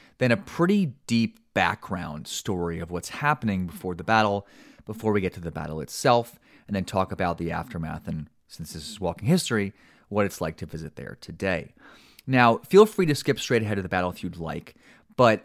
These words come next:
the background that I'm gonna give, I think, is very important 'cause it gives a lot of context into how this happened. Now, the Battle of Yorktown really wasn't even that much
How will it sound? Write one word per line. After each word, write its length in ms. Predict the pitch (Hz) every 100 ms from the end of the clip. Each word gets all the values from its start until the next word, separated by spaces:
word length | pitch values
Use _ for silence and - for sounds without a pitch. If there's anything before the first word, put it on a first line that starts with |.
| _
the 160 | 127 120
background 560 | - 147 180 - 180 151
that 80 |
I'm 100 | 117
gonna 160 | 123 110
give, 560 | 92 - 90 85 82 -
I 80 | 101
think, 240 | - 101
is 100 | 95
very 420 | 90 104 117 147 151
important 560 | 135 - - 95 87
'cause 140 | 98 90
it 80 |
gives 160 | 107 101
a 60 | 90
lot 400 | 87 98 117 143
of 120 | 123
context 720 | - - 110 101 - 87 -
into 160 | 85 90
how 320 | - 101 98
this 240 | 87 82 -
happened. 580 | - 82 - 71 - _ - - - -
Now, 100 | 123
the 100 | 117
Battle 500 | - 165 208 220 202
of 100 | 127
Yorktown 880 | 110 117 123 - 101 87 82 98
really 260 | 117 165 233
wasn't 340 | 185 156 143
even 240 | 123 117 92
that 240 | 92 90
much 200 | 90 82